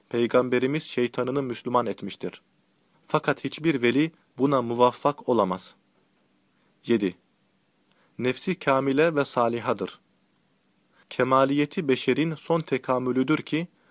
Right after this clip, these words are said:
bu makam peygamberlerin makamıdır. Bu makama hiçbir evliya giremez. Bu makamın davası küfürdür.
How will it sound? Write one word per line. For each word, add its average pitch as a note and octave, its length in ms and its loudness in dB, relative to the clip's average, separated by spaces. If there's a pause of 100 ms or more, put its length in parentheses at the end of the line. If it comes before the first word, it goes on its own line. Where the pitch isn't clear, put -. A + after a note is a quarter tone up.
(240)
bu F3+ 80 0
makam D3 380 2
peygamberlerin B2 840 0
makamıdır. F#2+ 680 -4 (1040)
Bu F3+ 100 2
makama C3+ 440 4
hiçbir D3 340 -4 (120)
evliya B2+ 400 2
giremez. G#2 540 -2 (840)
Bu F3+ 100 2
makamın B2+ 640 2
davası B2 520 2
küfürdür. G#2 540 -4